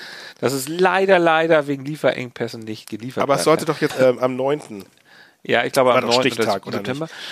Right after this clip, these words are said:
Speaker 2: Ja,
Speaker 1: Es
Speaker 2: es ist,
Speaker 1: ist
Speaker 2: es ist ja
Speaker 1: jedenfalls
Speaker 2: noch
Speaker 1: so,
Speaker 2: nicht, ist ja noch nicht.
Speaker 1: ich, ich, ich habe darüber, äh, getwittert und ich glaube, es gab selten einen Tweet von uns, der so viele Reaktionen bekommt. Doch, gab es schon, aber das ist der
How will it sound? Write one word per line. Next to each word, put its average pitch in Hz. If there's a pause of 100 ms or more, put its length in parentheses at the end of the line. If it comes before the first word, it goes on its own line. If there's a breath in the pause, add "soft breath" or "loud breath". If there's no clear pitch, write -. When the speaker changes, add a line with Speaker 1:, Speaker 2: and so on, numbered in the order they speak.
(300 loud breath)
Speaker 2:
Ja, 104
Speaker 1:
Es 120
Speaker 2:
es 143
ist, 156
Speaker 1:
ist -
Speaker 2:
es 151
ist -
ja 185
Speaker 1:
jedenfalls 208
Speaker 2:
noch 131
Speaker 1:
so, 117
Speaker 2:
nicht, -
ist 180
ja 160
noch 123
nicht. 98
Speaker 1:
ich, - (240)
ich, -
ich 160
habe -
darüber, 170
äh, 131
getwittert -
und 147
ich 147
glaube, 156
es 151
gab 143
selten 175
einen 131
Tweet 196
von 135
uns, 127
der 120
so 139
viele 147
Reaktionen 135
bekommt. 113
Doch, 131
gab 151
es -
schon, 170
aber 135 (300 loud breath)
das 127
ist 139
der 139